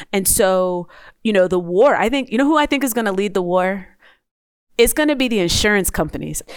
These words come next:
You know, you see it now where State Farm is like, "Good luck, California. We're not insuring any more homes because of the repetitive losses." And I think that now when you look at vehicles,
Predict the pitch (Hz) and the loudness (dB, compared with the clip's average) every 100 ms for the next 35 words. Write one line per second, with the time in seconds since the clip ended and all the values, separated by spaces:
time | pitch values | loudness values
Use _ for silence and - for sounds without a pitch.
0 | - 202 208 190 208 - 247 - 208 190 | -8 0 0 2 0 2 2 0 0 0
1 | 180 170 - 202 - 190 196 208 185 165 | 0 0 0 0 0 0 2 2 0 0
2 | 175 175 175 170 151 - _ - 240 240 | 0 2 2 0 -4 -14 _ 0 2 4
3 | 214 214 190 190 - 190 190 185 180 185 | 4 2 0 0 0 -2 0 -2 -4 -6
4 | - 190 190 180 180 170 185 175 170 190 | -6 -2 0 0 -2 -2 0 0 -2 -2
5 | 185 180 170 160 156 147 156 135 - _ | -2 -2 -2 -2 -4 -4 -4 -4 -6 _
6 | _ _ _ 214 202 190 185 175 175 - | _ _ _ -2 -2 -2 -2 -2 -2 0
7 | 185 180 175 165 165 170 - 156 143 - | -2 -2 -2 -2 -2 -2 -4 -4 -6 -10
8 | - - - 190 185 185 196 196 196 170 | -18 -16 -4 -2 0 0 -2 -4 -2 -2
9 | 180 170 202 190 175 175 180 175 156 185 | -2 -2 -2 -2 -2 -4 -4 -6 -2 -2
10 | 185 175 165 170 | -2 -2 -4 -4